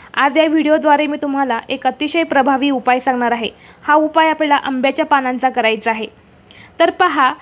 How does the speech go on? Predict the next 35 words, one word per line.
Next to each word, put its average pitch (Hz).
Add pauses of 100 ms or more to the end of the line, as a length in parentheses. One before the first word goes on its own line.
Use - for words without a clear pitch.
(140)
हा 320
उपाय 330
जर 381
आपण 330
आपल्या 285
घरी 285
जर 277
केला, 254
तर 220
आपल्या 254
घरातील 262
इडापिडा, 254
वाईट 240
शक्ती, 254
नकारात्मकता, 269 (340)
अडचणी 277
नष्ट 277
होईल. 285 (340)
शत्रूंपासून 330
आपली 277
मुक्तता 277
होईल 262 (240)
आणि 262
एका 269
रात्रीत 254 (140)
आपलं 254
नशीब 285
बदलून 254 (120)
आयुष्याचं 269
सोनं 269 (360)
हे 294
झाल्याशिवाय 294
देखील 285
राहणार 233
नाही. 226